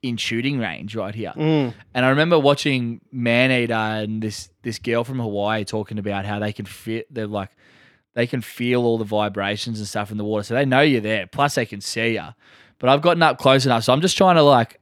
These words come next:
Speaker 1: slowly wiggle myself. I've gotten down deep enough where I'm just like, "Just relax."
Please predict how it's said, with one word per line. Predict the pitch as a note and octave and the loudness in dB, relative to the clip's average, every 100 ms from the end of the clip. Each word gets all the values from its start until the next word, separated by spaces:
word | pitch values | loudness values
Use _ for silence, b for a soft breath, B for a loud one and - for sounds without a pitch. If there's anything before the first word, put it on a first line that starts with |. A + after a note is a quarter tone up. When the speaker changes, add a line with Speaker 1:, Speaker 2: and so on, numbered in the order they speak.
| _ _ _ _ - | _ _ _ _ -10
Speaker 1:
slowly | - - B2 B2 C#3 C#3+ | -6 -4 2 4 4 2
wiggle | A#2+ B2 C3 | 2 0 2
myself. | B2+ A#2 - A2+ - | -2 -2 -2 -4 -4
I've | A#2 | -6
gotten | C#3 F3 | -4 -2
down | D#3 C#3+ A#2 | 0 0 0
deep | A#2+ A2+ | -4 -6
enough | A#2 A2 | -6 -6
where | A#2 | -4
I'm | A2 | -4
just | G#2+ G2+ | -6 -8
like, | G#2 | -8
"Just | - - | -8 -8
relax." | A#2 A2 B2+ - | -6 -4 -6 -8